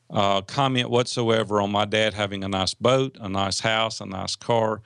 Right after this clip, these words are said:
Yet we spend ninety-five percent of our time, our waking hours, each and every day, trying to gain more possessions. We need to focus on the relationships because at the end of the day, nobody cares what you have. At the end of the day, it's not gonna give you what you think.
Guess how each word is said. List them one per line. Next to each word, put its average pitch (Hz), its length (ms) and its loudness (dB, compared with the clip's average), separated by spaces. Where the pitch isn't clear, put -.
Yet 156 300 2
we 160 300 0
spend 127 580 0
ninety-five 156 800 0
percent 147 500 -2
of 120 160 -2
our 127 140 4
time, 101 600 -2
our 110 140 4
waking 151 500 2
hours, 101 500 0
each 143 200 2
and 139 120 2
every 139 240 2
day, 110 340 2
trying 143 540 0
to 160 120 -2
gain 120 520 0
more 113 360 2
possessions. - 920 0
We 131 180 6
need 185 280 4
to 175 80 0
focus 143 500 0
on 120 120 2
the 110 80 2
relationships 104 920 0
because 117 320 0
at 131 120 -2
the 139 200 4
end 170 100 2
of 160 60 -2
the 160 80 0
day, 143 220 2
nobody 156 360 0
cares 165 360 -2
what 110 180 -2
you 98 120 -4
have. - 380 -2
At 117 120 2
the 139 160 4
end 147 80 2
of 135 80 2
the 131 80 0
day, 143 200 2
it's - 160 -4
not 131 180 0
gonna 123 180 2
give 113 200 2
you 113 140 0
what 110 240 2
you 104 80 -2
think. 120 420 0